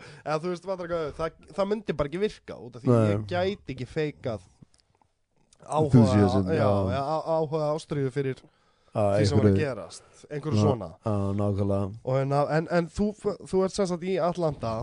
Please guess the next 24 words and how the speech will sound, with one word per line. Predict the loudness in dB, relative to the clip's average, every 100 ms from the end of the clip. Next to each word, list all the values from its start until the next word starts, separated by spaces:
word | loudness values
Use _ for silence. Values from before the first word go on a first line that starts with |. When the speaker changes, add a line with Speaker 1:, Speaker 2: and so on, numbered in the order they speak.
| -6
Speaker 1:
þið | -6
Speaker 2:
Já. | 0
Speaker 1:
búið | 4 4 4
þarna | 2 0 -2
í, | -2
í | -2 -2 -4
þessari | -4 -4
kommúnu, | -2 -2 -2 0 0 0 -4
í | -2 0
Speaker 2:
Já, | 4
já. |
Speaker 1:
raun | 6 6 6
og | 4 2
veru. | -2 -6 -12 -14 -10 -10 -10 -16 _ _ -2
Speaker 2:
Líka | 2 4
það | 4 4
fyrsta | 2 2 2
bara | 2 2
sem | 2 2
vinur | 2 0 0
minn | -2 0
sagði | 4 4 4
þegar | 2 4
hann, | 2 -2